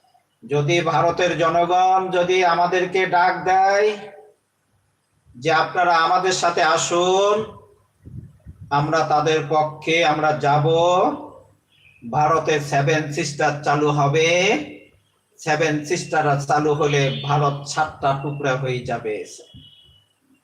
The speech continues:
আলাদা আলাদা দেশ হয়ে যাবে, একত্রিত থাকবে না। এর জন্য আমি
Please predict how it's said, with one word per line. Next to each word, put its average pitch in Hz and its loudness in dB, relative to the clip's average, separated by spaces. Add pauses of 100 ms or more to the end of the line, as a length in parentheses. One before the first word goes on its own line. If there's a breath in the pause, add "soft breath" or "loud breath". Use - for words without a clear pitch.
(500)
আলাদা 147 2
আলাদা 143 2
দেশ 135 -2 (100)
হয়ে 120 -6
যাবে, 107 -12 (1700)
একত্রিত 143 -4 (180)
থাকবে 139 0
না। 113 0 (1500)
এর 135 -8
জন্য 139 0 (140)
আমি 139 0